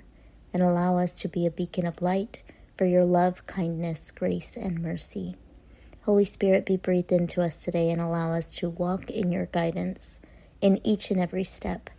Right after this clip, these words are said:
Give us your discernment in all things and help us to understand the truth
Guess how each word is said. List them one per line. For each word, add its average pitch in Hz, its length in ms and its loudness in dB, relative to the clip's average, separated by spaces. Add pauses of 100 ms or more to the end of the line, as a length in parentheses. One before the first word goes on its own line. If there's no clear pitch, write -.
(680)
Give 202 140 10
us 196 160 0
your 202 80 0
discernment 180 560 4
in 175 80 2
all 175 220 0
things 175 560 -2
and 185 260 0
help 190 320 -4
us 170 280 0
to - 140 -6
understand 175 640 -2
the 175 80 -2
truth - 520 -4